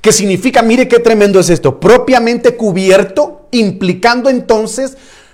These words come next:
trono por su toldo, o sea, un trono cubierto.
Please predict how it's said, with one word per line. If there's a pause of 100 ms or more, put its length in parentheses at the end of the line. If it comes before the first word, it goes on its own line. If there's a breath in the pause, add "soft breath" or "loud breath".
(180 soft breath)
trono
por
su
toldo,
o
sea,
un
trono
cubierto.